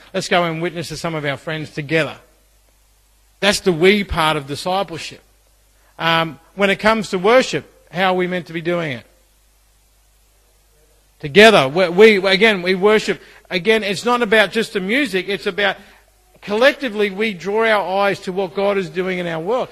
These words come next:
And that is why it's so important as we gather for you to share the story that God is showing you. Even if it's that week or that day, all of a sudden you can be in a place where you can celebrate what God has been doing. And that, and that may not have been my week. I may have had a really bad week.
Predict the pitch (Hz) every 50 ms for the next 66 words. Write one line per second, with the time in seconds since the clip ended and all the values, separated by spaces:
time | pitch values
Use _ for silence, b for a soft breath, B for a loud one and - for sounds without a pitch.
0 | B B B 196 208 226 254 269 277 226 247 277 262 240 214 175 - - - 233
1 | 233 240 226 208 - - - 240 277 302 285 247 185 175 165 - B B B B
2 | 202 202 156 175 196 175 160 220 220 247 302 285 226 165 156 147 b b b b
3 | b b - - 226 202 226 247 254 233 - - 220 - - - - 233 226 233
4 | 233 233 226 208 - - - - _ - 190 - - - - 233 233 247 247 240
5 | 214 208 175 151 202 196 202 190 190 - - - 196 190 185 185 175 170 170 180
6 | 180 180 156 135 127 - - 214 220 240 226 214 170 202 185 - - b b b
7 | b b b 160 196 185 185 180 170 185 190 185 - - 165 151 160 175 165 156
8 | 143 131 180 180 185 180 160 165 190 208 220 226 208 214 202 - 214 196 185 175
9 | 165 165 151 - b b b b 165 175 208 208 - 214 202 185 202 190 185 175
10 | - - 180 180 180 180 175 - - 170 165 160 165 170 185 190 - 185 170 151
11 | - - 180 180 185 190 165 175 156 147 151 147 139 - 165 156 156 156 143 -
12 | 151 139 135 135 131 202 220 214 170 135 131 _ b b b b b 185 208 226
13 | 226 208 214 233 247 233 240 269 277 240 240 240 226 220 226 214 214 185 214 196
14 | 190 185 185 175 170 180 254 277 190 165 202 226 233 233 220 214 202 180 185 185
15 | 180 160 160 170 175 175 160 185 185 208 226 202 190 170 135 123 - -